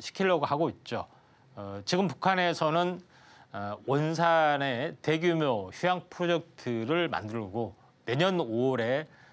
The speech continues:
대대적인 오픈을 앞두고 있습니다. 에, 결론적으로는 개혁 개방 쪽으로 가야 되는 부분이 있고, 어, 지금은 세계 정세가 그렇지 못하기 때문에 러시아 관광객만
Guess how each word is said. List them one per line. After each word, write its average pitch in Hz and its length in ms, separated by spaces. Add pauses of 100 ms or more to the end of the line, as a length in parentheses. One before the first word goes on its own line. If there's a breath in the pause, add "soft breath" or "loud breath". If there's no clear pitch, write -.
(120 loud breath)
대대적인 156 560
오픈을 123 920
앞두고 - 380
있습니다. 90 560 (480 loud breath)
에, 95 160
결론적으로는 156 840
개혁 151 360
개방 120 380
쪽으로 113 240
가야 107 300
되는 110 200
부분이 107 360
있고, 131 580 (500 loud breath)
어, 107 160
지금은 170 440
세계 185 200
정세가 160 420
그렇지 127 200
못하기 110 360
때문에 117 480
러시아 143 520
관광객만 139 1040